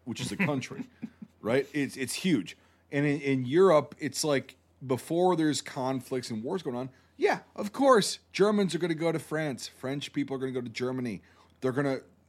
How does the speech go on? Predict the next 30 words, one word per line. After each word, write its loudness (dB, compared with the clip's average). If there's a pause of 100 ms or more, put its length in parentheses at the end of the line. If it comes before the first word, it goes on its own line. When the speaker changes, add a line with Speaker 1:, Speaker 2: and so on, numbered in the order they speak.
(140)
Speaker 1:
like -2
they 0
show 2
in 0
the -2
film. -2 (320)
And 0
so 2
they 2
know, 4
and -2
that's 0
another 2
thing 0
that, -4
like, -2 (560)
Speaker 2:
They -6
speak -6
each -4
other's -4
languages. -10
Yeah. -6
Speaker 1:
Exactly. 0
And -4
they, 0 (140)
it -2
breaks -4
down 0
the -4
barriers 0